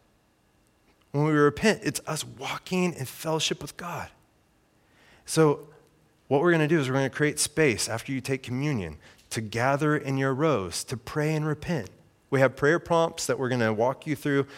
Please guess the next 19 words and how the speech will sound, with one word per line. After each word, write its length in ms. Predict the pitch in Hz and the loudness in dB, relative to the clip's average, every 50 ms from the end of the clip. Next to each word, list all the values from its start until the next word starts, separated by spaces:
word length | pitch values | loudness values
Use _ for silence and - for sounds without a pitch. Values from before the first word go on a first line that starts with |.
| - - - | -20 -18 -12
just 140 | - 175 - | -10 -10 0
about 240 | - - 131 - - | 2 4 4 4 2
five 360 | - - 147 135 143 143 123 | 0 2 4 6 6 6 4
minutes 460 | 113 104 90 85 - - - - - - - - - _ | 2 0 -2 -4 -4 -4 -4 -4 -4 -8 -14 -20 -12 _
at 100 | 117 104 | -6 -6
the 100 | 113 - | -4 -4
end 140 | 120 127 135 | 0 0 0
of 100 | 123 - | 0 0
each 240 | - 123 117 - - | -4 -6 -6 -6 -4
service 380 | - 113 104 87 85 80 - | -2 -2 -2 -2 -2 -4 -6
that 100 | - 92 | -6 -4
we 80 | 107 113 | -2 -2
wanna 100 | 113 110 | -2 -2
just 160 | 107 101 - | -4 -6 -4
give 160 | - 113 110 | -4 -4 -4
you 80 | 110 104 | -2 -2
space 580 | - - - - - 110 98 85 - - - - | -2 -2 -2 0 0 0 0 0 -2 -6 -8 -8
to 120 | - 92 | -10 -14
pray 640 | - _ - - - 123 120 117 107 98 82 71 | -16 _ -18 -10 -4 0 2 2 2 2 0 -4